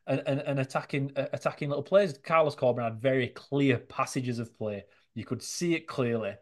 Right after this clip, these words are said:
and it won us game after game after game. I don't see that at the moment with Darren Moore, and maybe, yes, that's down to the, the personnel instead of, of the coaching, but again, it just, it just, it doesn't fit for me. And like you say, guys, I'm not entirely sure he could win the games,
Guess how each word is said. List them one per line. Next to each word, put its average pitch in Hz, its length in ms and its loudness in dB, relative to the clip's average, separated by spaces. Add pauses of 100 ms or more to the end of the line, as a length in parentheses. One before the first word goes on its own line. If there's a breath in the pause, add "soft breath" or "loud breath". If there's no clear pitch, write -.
(260)
and 131 100 0
it 156 60 -2
won 151 100 2
us 139 60 0
game 165 200 2
after - 140 -6
game 117 200 0
after 104 180 -12
game. 98 240 -16 (380)
I 143 80 4
don't 254 160 8
see 269 120 0
that 240 100 6
at 165 40 0
the 143 60 -2
moment 113 200 -2
with 110 100 -12
Darren 110 200 -2
Moore, 185 200 2
and 214 100 0
maybe, 226 240 4
yes, 110 300 -6
that's 117 200 -6
down 120 240 -2
to 127 100 -6
the, 117 160 -4 (300)
the - 60 -10
personnel 123 540 -2
instead 113 420 -2 (380)
of, 117 160 -4
of 110 200 -6
the 113 60 -8
coaching, 143 520 0
but 127 200 -2 (480)
again, 127 280 0
it 135 60 -2
just, 165 220 -8
it 139 180 -8
just, 185 260 -8 (1000)
it - 140 -2
doesn't 208 340 4
fit - 400 -4
for 135 160 2
me. 117 360 -2 (420)
And 127 180 0
like 131 140 0
you 123 60 -6
say, 117 200 -4
guys, 113 140 -2
I'm 156 180 2
not 143 120 -2
entirely 120 300 2
sure 120 140 -2
he 117 60 -2
could 120 120 -4
win 113 100 -2
the 117 80 -2
games, 113 240 0